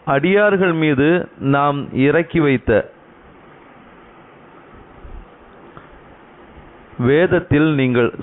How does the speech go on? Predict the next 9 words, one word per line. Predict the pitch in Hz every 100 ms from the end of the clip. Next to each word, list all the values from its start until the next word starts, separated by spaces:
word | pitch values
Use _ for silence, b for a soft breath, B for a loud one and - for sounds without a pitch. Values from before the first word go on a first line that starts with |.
| -
சந்தேகத்தில் | 135 139 175 175 156 156 143 117
இருந்தால், | 113 117 110 107 127 160 - - - - -
அதாவது | - 107 135 156 170 170 196 208 - B B B B
அல்லாஹ் | 117 143 165 180 185 185
தான் | 196 202 214 -
இதனை | 147 147 151 147 139 131 - 120
இறக்கினான் | 143 175 175 170 170 190
என்பதில் | 190 147 143 135 123 127 117 -
உங்களுக்கு | 120 135 135 131 123 127